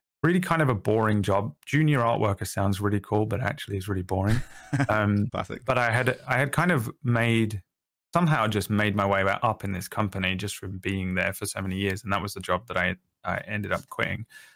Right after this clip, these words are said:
Speaker 1: Um, and I went to, and then I was installing car radios in Halfords, just sitting there in a fucking Nissan Micra, pulling those things out, plugging them in,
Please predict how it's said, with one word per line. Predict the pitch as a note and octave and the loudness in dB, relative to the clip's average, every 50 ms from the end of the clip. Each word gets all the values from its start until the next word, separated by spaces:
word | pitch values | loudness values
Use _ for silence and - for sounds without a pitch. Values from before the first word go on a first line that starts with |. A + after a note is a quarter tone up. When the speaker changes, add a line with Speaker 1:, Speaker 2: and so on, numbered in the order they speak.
| _ _ _ _ G#2+ | _ _ _ _ 0
Speaker 1:
Um, | G#2+ G#2 G2+ G2 G2 F#2+ F#2 - - _ _ _ _ _ | 0 2 2 4 2 2 0 -2 -8 _ _ _ _ _
and | A#2+ A#2 | 0 2
I | A2 G#2 | 2 4
went | A#2 B2 A#2 - - _ | 2 2 0 -2 -4 _
to, | - A2 G#2+ - - | -2 -2 -2 -2 -2
and | - A2 A#2 | 0 2 2
then | C3+ D3+ | 2 2
I | B2+ | 2
was | G#2+ G#2 G2 | 2 2 2
installing | G2+ - - - A2 G#2 G2 F#2+ | 0 0 2 2 2 2 2 2
car | F#2 - - A#2+ A#2+ G#2+ | 0 0 2 2 2 4
radios | G2+ F#2+ F#2+ F#2 - - F#2 F2+ G#2 A2+ - - - | 4 2 2 0 0 0 0 0 -2 -4 -8 -10 -8
in | A2+ G#2 | -6 -2
Halfords, | G2 F#2 F#2 G2 F#2 G#2 | 0 0 0 -2 -4 -6
just | G#2+ F2 - - | -6 -4 -2 0
sitting | - - G#2 | 0 0 2
there | G2+ F#2 F#2 | 2 2 2
in | F#2 F#2 | 0 -2
a | |
fucking | F#2 - G#2+ F#2+ - G2+ F#2+ G2 | 0 -2 -2 -2 -2 -2 0 0
Nissan | G#2 G2 - G#2+ G2+ G2 G2 | 0 0 0 -2 0 0 0
Micra, | F#2+ F#2+ F#2 - - - F#2 F#2 - | 0 0 0 -2 -2 -6 -8 -8 -8
pulling | - G#2 G2+ G2 G2 | -6 -6 -4 -2 0
those | G2+ G2+ F#2+ - | 0 0 -2 -2
things | - G#2+ G2+ F#2 F#2+ | -4 -6 -6 -2 0
out, | G2 F#2 E2 - - | 0 0 0 -2 -2
plugging | - A2 G#2+ G#2 G2+ | -2 -2 -2 0 -2
them | G#2 G2+ G2 | -2 0 0
in, | G2 G2 G2 G2 | -2 -2 -4 -6